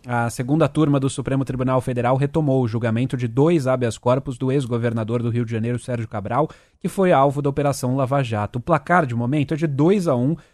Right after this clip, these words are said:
pela soltura do M D Bista. A retomada foi com o voto do ministro André Mendonça, que seguiu o relator Ricardo Lewandowski.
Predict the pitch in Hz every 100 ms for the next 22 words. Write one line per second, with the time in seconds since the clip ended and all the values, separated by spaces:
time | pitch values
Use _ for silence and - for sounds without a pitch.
0 | _ - 180 180 - 202 180 190 180 127
1 | 120 123 123 123 101 98 - - 107 110
2 | 131 123 143 156 147 156 - 143 110 123
3 | 135 131 123 120 117 - 127 131 127 147
4 | 123 107 117 175 - 175 185 - 190 147
5 | 175 160 151 117 143 139 143 135 135 143
6 | 139 143 165 131 147 143 -